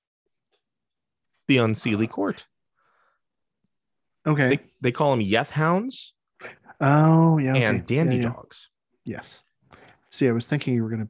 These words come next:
Speaker 2: mention the Wild Hunt, and I was gonna say, "No, that's
Speaker 1: No.
Speaker 2: not
Speaker 1: Yeah.
Speaker 2: actu-," okay, but all right.
Speaker 1: She sends a swarm of black bees, a murder of crows, and a group of slaves who are called the Winkies,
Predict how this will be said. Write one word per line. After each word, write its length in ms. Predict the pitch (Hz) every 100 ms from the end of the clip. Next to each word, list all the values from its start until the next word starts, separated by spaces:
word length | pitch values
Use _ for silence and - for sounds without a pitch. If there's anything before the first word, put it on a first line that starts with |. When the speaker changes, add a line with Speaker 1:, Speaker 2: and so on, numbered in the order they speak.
| -
Speaker 2:
mention 340 | 135 117 113
the 60 | 107
Wild 380 | 107 110 113 110
Hunt, 180 | 107 -
and 80 |
I 40 | 104
was 100 | 113
gonna 120 | 117
say, 160 | 113 110
"No, 560 | 110 156 196 226 233 233
that's 280 | 220 - -
Speaker 1:
No. 120 | 185
Speaker 2:
not 300 | 196 196 196 -
Speaker 1:
Yeah. 160 | - 82
Speaker 2:
actu-," 160 | - 131
okay, 240 | 127 87 98
but 220 | 113 104 _ _ -
all 80 |
right. 200 | 160 139 - _ _ _
Speaker 1:
She 220 | - -
sends 300 | 139 151 147
a 60 | 143
swarm 340 | - 147 143 110
of 100 | 90
black 280 | 104 123 -
bees, 560 | 95 98 156 233 - -
a 80 | 107
murder 380 | 95 98 127 123
of 140 | 101
crows, 760 | - - 95 113 165 247 - -
and 220 | 98 98
a 60 | 87
group 280 | 113 123
of 120 | 95 -
slaves 560 | - 98 104 175 190
who 100 | -
are 60 | 90
called 240 | - 87
the 60 | 73
Winkies, 560 | 76 104 - 143 -